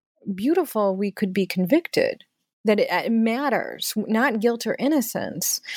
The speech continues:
I mean, I think it's really profound to, to, to go back a hundred years and think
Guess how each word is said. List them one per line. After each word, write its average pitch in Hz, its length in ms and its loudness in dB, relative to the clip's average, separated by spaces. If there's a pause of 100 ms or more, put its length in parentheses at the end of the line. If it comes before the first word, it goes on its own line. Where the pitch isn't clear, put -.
(240)
I 359 80 2
mean, 370 140 2
I 320 60 0
think 381 200 0
it's 370 140 0
really 269 160 2
profound 233 460 0
to, 220 180 0
to, - 280 0
to - 140 -2
go 214 220 2
back 220 240 -2
a 220 60 -2
hundred 190 320 2
years 247 260 2
and 208 140 0
think 196 280 0